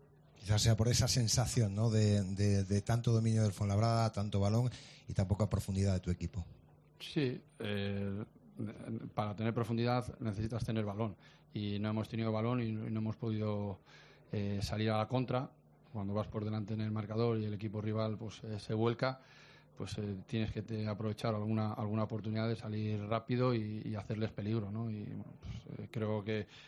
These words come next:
Speaker 2: en el minuto noventa y uno, noventa y dos, la, el tiro de, de Isi y, y tampoco hemos tenido muchas, muchas más llegadas, ¿no? Quizás el, el pero de,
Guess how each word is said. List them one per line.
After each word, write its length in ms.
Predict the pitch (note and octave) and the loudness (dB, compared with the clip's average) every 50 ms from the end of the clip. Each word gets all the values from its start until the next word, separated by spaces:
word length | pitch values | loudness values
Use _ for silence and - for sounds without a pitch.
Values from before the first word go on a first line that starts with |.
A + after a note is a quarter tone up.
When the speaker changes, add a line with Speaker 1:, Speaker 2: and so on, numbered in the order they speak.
| - - - | -20 -14 -10
Speaker 2:
en 80 | G#2+ G2+ | -6 -4
el 20 | |
minuto 600 | G2 G#2 A2 - - G#2+ G#2 G#2 G#2+ G#2+ G#2+ G#2+ | -2 -2 -2 -2 -4 -4 -4 -2 -2 -2 -2 -2
noventa 380 | G#2+ G#2 G#2 G#2 G#2 F#2+ G#2 G2+ | -2 -4 -4 -4 -6 -6 -6 -4
y 80 | A2 | -2
uno, 160 | B2 A2+ G#2 | -2 -2 -2
noventa 280 | G#2 G#2 G#2 G#2 F#2+ A2 | -4 -4 -6 -6 -6 -6
y 60 | G#2+ | -2
dos, 220 | A2 A2+ A2 - G#2+ | -2 -2 -2 -4 -6
la, 460 | G#2+ G#2 G#2 G2+ G#2 G#2 G#2 G#2 G#2 G#2+ | -8 -8 -6 -6 -6 -6 -8 -8 -8 -6
el 120 | A2 G#2+ F#2+ | -6 -8 -4
tiro 260 | - A2+ G#2+ G#2+ G#2 | -4 -4 -2 -2 -2
de, 580 | G#2 G#2 G#2 G#2 G#2 G#2 G#2 G#2 G#2 G2+ G2+ - - - - - - - - - - _ | -2 -2 -2 -2 -4 -4 -4 -4 -6 -8 -10 -12 -16 -20 -20 -20 -20 -20 -20 -20 -14 _
de 120 | - A2 | -2 0
Isi 240 | A2+ A#2 - - C3+ | 2 2 2 2 2
y, 600 | C#3 C#3 B2+ A2+ A2+ A2 G#2 G#2 G#2+ G#2+ G#2+ - - | 2 4 4 2 2 2 0 -2 -2 -4 -4 -4 -4
y 60 | G2+ | -4
tampoco 340 | - G#2+ G2 - G#2+ G2+ G#2 | -4 -6 -4 -4 -4 -4 -2
hemos 180 | G#2 G#2 G2 - | -2 -4 -4 -4
tenido 220 | - G#2+ G#2 G#2 | -6 -6 -4 -4
muchas, 680 | G#2 G2+ - - G#2 G#2 G2+ G#2 G#2 G2 - - - - _ - | -4 -6 -6 -6 -8 -6 -6 -8 -10 -12 -14 -16 -20 -20 _ -14
muchas 320 | - A2+ A2 - - A2 G#2 | -8 -8 -6 -4 -4 -4 -2
más 160 | G#2+ G#2+ G2+ | -2 -2 -2
llegadas, 400 | G2 G2+ G#2 A#2 A#2 A2 G2 F#2+ | -2 0 0 0 0 -2 -4 -4
¿no? 140 | A2 A#2 B2 - - - - - | -4 -6 -6 -6 -12 -20 -20 -16
Quizás 420 | - - G2+ - - A2 A2 G#2+ A2+ | -10 -10 -8 -6 -4 -4 -2 -2 0
el, 280 | A2 G#2+ G#2+ G#2 G#2+ - | 0 0 0 -2 -2 -2
el 140 | A2+ G#2+ F#2+ | -2 -4 -2
pero 300 | G#2 A#2 A2+ A2 A2 A2 | 0 0 2 2 2 2
de, 280 | A2 A2 A2 A2 G#2+ | 2 2 0 0 -2